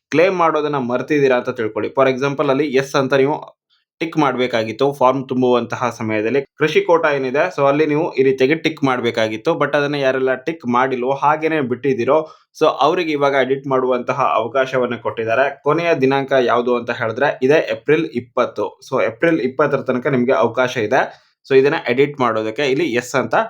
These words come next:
ಟಿಕ್ ಮಾಡೋದಕ್ಕೆ. So ಇನ್ನೊಮ್ಮೆ ನಿಮ್ಮ ಅಪ್ಲಿಕೇಶನ್ ಅನ್ನ ಎಡಿಟ್ ಮಾಡಿ ಅಲ್ಲಿ ನೀವು ಟಿಕ್ ಮಾಡಬಹುದಾಗಿದೆ. So ಅದೇನೆ ನೀವೇನಾದ್ರೂ ಕೃಷಿ ಕೋಟಾವನ್ನ ಹೊರತುಪಡಿಸಿ ಉಳಿದಿರುವಂತಹ ಎಲ್ಲರಿಗೂ ಕೂಡ ಇವಾಗ ಎಡಿಟ್ ಮಾಡುವಂತಹ ಅವಕಾಶವನ್ನ ಕೊಟ್ಟಿದ್ದಾರೆ. ಬರೋಬ್ಬರಿ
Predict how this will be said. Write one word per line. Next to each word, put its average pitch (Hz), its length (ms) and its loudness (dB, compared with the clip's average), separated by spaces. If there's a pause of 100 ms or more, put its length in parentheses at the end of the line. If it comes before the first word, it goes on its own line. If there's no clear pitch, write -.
(200)
ಟಿಕ್ 143 200 -4
ಮಾಡೋದಕ್ಕೆ. 107 840 -2 (140)
So 143 80 6
ಇನ್ನೊಮ್ಮೆ 160 280 0
ನಿಮ್ಮ 143 180 -4
ಅಪ್ಲಿಕೇಶನ್ 135 520 -2
ಅನ್ನ 127 100 2 (100)
ಎಡಿಟ್ 127 300 -2
ಮಾಡಿ 127 220 0
ಅಲ್ಲಿ 117 220 -4
ನೀವು 139 320 -6
ಟಿಕ್ 160 200 -4
ಮಾಡಬಹುದಾಗಿದೆ. 110 800 -2 (480)
So 165 80 4
ಅದೇನೆ 196 260 2
ನೀವೇನಾದ್ರೂ 165 580 -2
ಕೃಷಿ 156 240 0
ಕೋಟಾವನ್ನ 165 440 2
ಹೊರತುಪಡಿಸಿ 139 680 -2
ಉಳಿದಿರುವಂತಹ 135 1040 2
ಎಲ್ಲರಿಗೂ 135 480 2
ಕೂಡ 143 180 0 (560)
ಇವಾಗ 151 300 0
ಎಡಿಟ್ 151 240 -2
ಮಾಡುವಂತಹ 139 520 0
ಅವಕಾಶವನ್ನ 127 680 0
ಕೊಟ್ಟಿದ್ದಾರೆ. 120 600 0
ಬರೋಬ್ಬರಿ 156 440 2